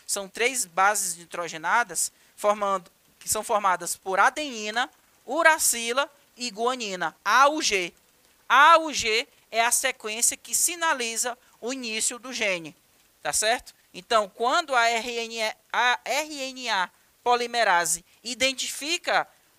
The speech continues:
essa sequência A U G, ela vai começar a adicionar vários aminoácidos, ou seja, vários, várias moléculas de R N A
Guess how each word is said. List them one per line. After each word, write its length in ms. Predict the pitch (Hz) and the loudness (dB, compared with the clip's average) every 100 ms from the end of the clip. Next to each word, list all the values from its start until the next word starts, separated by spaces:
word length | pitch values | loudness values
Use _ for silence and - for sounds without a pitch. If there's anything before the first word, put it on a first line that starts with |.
| _ _ | _ _
essa 260 | 196 214 220 | 0 2 0
sequência 720 | 233 214 196 180 170 185 - 196 | 0 -2 -6 -4 -2 -2 -4 0
A 280 | 240 294 | 4 6
U 160 | 240 202 | 4 0
G, 320 | 165 220 269 - _ _ _ | -2 2 2 -2 _ _ _
ela 300 | 214 240 254 | 0 2 2
vai 180 | 247 247 | 2 0
começar 680 | 254 247 240 - 220 233 - _ _ | -4 -4 -2 2 2 2 -4 _ _
a 320 | 196 214 262 - _ | 6 6 6 0 _
adicionar 1000 | 196 247 294 285 - 311 277 226 196 214 - _ _ _ _ _ _ _ | 2 4 4 2 0 0 -2 0 2 2 -2 _ _ _ _ _ _ _
vários 640 | 151 247 269 302 330 320 | -2 6 8 8 6 2
aminoácidos, 880 | 311 302 302 311 214 - - 208 - - | -2 -4 -2 2 2 0 -8 -8 -8 -6
ou 160 | 220 | -4
seja, 420 | - 202 170 156 - _ _ _ _ _ _ _ | -2 -2 -4 -8 -12 _ _ _ _ _ _ _
vários, 720 | 156 226 285 330 311 - - | 2 6 6 4 0 -2 -2
várias 360 | 165 196 311 302 | 0 2 4 0
moléculas 560 | 269 240 208 208 202 180 | 0 0 0 -2 -10 -10
de 160 | 190 | -6
R 440 | 196 269 285 262 240 | -4 -4 -6 -8 -10
N 200 | 233 208 | -8 -6
A 160 | 185 | -6